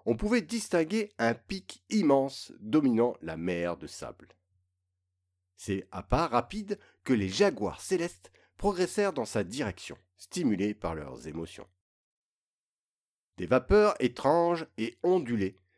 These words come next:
parsemaient l'étendue brûlante et étouffante de cet environnement lunaire, éveillant chez nos jaguars célestes des pensées hallucinogènes.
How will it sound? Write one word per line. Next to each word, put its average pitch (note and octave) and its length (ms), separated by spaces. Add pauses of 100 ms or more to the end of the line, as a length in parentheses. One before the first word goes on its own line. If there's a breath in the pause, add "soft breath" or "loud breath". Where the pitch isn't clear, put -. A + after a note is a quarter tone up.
(160)
parsemaient F3+ 540
l'étendue C#3 600
brûlante A#2+ 680
et G#2 200
étouffante G2 680 (280 soft breath)
de F#2 100
cet - 340
environnement E2+ 600
lunaire, G#2 560 (400)
éveillant E3 380 (200 soft breath)
chez C3+ 220
nos B2 160
jaguars A#2 520
célestes - 600
des G2+ 200
pensées - 580 (160)
hallucinogènes. - 840